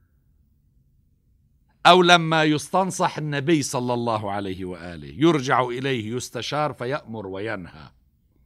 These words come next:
هذا أمر بشري أو أمر إلهي؟ قل أكثر من هذا، من هذا.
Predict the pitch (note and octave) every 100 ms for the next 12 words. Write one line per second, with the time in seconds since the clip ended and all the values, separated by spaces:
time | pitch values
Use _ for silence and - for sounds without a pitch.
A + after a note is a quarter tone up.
0 | _ _ _ _ _ _ _ _ _ _
1 | _ _ _ _ _ - D3+ D#3+ D3+ D3
2 | F3 E3 D#3+ C3+ C3 - G3 G3 G3+ F3+
3 | - _ _ _ _ _ - C#3+ C#3 E3
4 | D#3 D#3+ D3+ C3 C3+ C#3+ D3 A#2 D#2+ G#2
5 | E2 C2 _ _ _ _ _ _ _ _
6 | _ _ _ _ _ _ E3+ F#3+ G3+ -
7 | C#3 A2 F2+ F2 D#2 C2 G2 F#2 E2 C#2
8 | C2